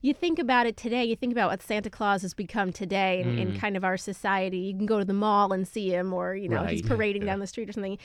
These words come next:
Speaker 1: And then you think about, like, where it came from and how it evolved. It's just fascinating.
Speaker 2: Yeah, I love this tale. And granted, I've used various sources and kind of, um,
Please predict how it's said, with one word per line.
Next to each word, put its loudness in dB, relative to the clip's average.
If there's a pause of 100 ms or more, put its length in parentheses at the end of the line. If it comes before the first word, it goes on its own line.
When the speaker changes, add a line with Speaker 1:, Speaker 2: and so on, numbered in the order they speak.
(200)
Speaker 1:
And 0
then 6
you 2
think 2
about, 2
like, 0 (220)
where 0
it -4
came -2
from 0
and -4
how 0
it 0
evolved. 0
It's -8
just -12
fascinating. -10 (120)
Speaker 2:
Yeah, 6
I 2 (360)
love 6
this 2
tale. 2
And 0
granted, 2
I've -4 (300)
used 4
various 2
sources 2
and -2
kind -4
of, -8
um, -6